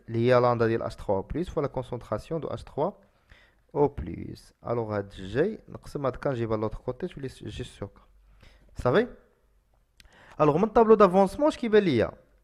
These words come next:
أن X équilibre كتساوي la quantité de matière de H trois O plus, و X équilibre كتساوي حتى la quantité de, quantité de matière ديال C trois H cinq O trois moins.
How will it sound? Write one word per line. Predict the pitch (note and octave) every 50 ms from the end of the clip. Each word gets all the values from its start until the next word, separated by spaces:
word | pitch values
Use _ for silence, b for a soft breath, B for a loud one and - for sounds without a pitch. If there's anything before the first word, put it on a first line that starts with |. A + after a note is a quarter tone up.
| - -
أن | C#3+ D3+ D#3 D#3 C3 D3+
X | D#3+ - - F3+
équilibre | D#3+ - D#3+ D#3+ D3+ D3+ D3 C3+ C3
كتساوي | B2+ - C3+ B2+ - C3+ C3 C3
la | B2+
quantité | B2 - B2+ B2 - - - B2
de | A#2
matière | A#2+ A#2 - - A#2+ A2
de | -
H | - - -
trois | - G#3 A3 A3+
O | A#3
plus, | A#3 - D3+ C#3+ C#3+ - b b b b b b b b
و | D#3 E3+
X | F#3 F#3 - -
équilibre | G3 F#3 - G3 G#3 A#3 B3+ B3+ B3
كتساوي | A#3+ A3+ G#3 - - A#3 A3 G#3
حتى | - - - B3
la | A#3 A3+
quantité | A#3 A3+ A3 A3 A3+ G3+ - G#3
de, | G#3 G3+ - -
quantité | - - G3+ F#3+ - G3 - G3
de | F3+
matière | F#3+ G3+ G3 - - C#4 B3+ A#3
ديال | F#3+ G3+ G3
C | G3 - - G#3
trois | - G3+ G#3 A3 A3+ - F#3+
H | F#3
cinq | - - - B3+ B3+ A#3+ - -
O | C#3
trois | - - - E3 D#3 C#3
moins. | A#2+ G#2+ G#2+ G#2+ A2+